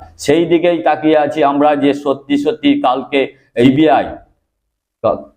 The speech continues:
তারা কি, কে কিভাবে চলে। আমরা চাই সিবিআই সঠিক তদন্ত করুক, যারা দোষী তাদের সামনে নিয়ে আসুক। সতেরোই সেপ্টেম্বর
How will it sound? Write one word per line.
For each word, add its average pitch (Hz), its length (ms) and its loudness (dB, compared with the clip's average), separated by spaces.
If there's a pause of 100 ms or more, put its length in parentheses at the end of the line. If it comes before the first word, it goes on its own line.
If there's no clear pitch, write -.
তারা 120 300 0 (280)
কি, 143 400 0
কে 147 280 2
কিভাবে 127 840 -4 (100)
চলে। 107 560 0 (140)
আমরা 123 320 0
চাই 135 360 0
সিবিআই 117 540 -2
সঠিক 139 680 -6
তদন্ত 107 420 -2
করুক, 76 380 -6 (120)
যারা 120 340 2
দোষী 131 600 0
তাদের 113 280 -2
সামনে 120 520 -4
নিয়ে 101 140 -2
আসুক। - 560 -6
সতেরোই 151 420 2
সেপ্টেম্বর 147 720 0